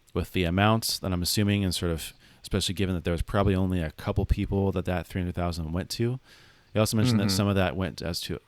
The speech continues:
Speaker 1: uh, to a bonus to the current employees for staying. Um, so my assumption is that there was probably around, you know,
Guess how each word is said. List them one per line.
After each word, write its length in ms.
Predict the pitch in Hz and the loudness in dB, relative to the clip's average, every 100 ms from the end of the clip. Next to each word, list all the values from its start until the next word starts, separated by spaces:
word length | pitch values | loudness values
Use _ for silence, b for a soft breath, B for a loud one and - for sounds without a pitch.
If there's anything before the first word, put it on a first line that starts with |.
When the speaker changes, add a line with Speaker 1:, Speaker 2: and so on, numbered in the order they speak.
| - | -12
Speaker 1:
uh, 320 | 82 78 76 73 | -8 -6 -8 -6
to 120 | - | -4
a 40 | 82 | -4
bonus 580 | 92 87 90 92 - - | -2 0 0 -2 -4 -6
to 140 | - | -8
the 100 | 85 | -8
current 280 | - 104 98 | -6 -4 -2
employees 440 | 110 104 107 110 | -4 -2 0 0
for 120 | - 80 | -2 -4
staying. 400 | - 90 113 147 b b b b b b b - | -2 -2 -2 -6 b b b b b b b -8
Um, 420 | 85 80 76 71 - b b b - | -4 -4 -6 -10 -18 b b b -10
so 500 | - 85 80 78 - | -4 -2 0 -2 -6
my 200 | 95 101 | -2 0
assumption 500 | 101 104 92 92 87 | 2 0 -2 -2 -2
is 180 | 85 - | -4 -6
that 160 | 87 - | -8 -6
there 100 | 87 | -6
was 120 | 85 | -6
probably 320 | - 95 92 | -2 -2 0
around, 400 | 90 85 85 85 | -2 -2 -4 -8
you 60 | 87 | -8
know, 260 | 78 78 | -8 -10